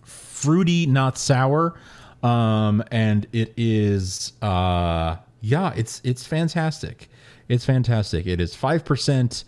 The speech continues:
and, um, I am enjoying the heck out of it. So,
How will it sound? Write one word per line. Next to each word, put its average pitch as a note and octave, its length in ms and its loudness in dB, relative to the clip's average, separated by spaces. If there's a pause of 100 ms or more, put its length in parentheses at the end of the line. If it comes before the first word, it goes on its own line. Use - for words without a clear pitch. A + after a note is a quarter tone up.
(400)
and, F#2+ 380 0
um, E2+ 580 0 (400)
I A2 220 0
am G2+ 400 0
enjoying G2+ 640 0 (300)
the G2+ 100 0
heck F2 240 -2
out C#2+ 140 -4
of D2 100 -8
it. - 140 -14
So, F#2 260 0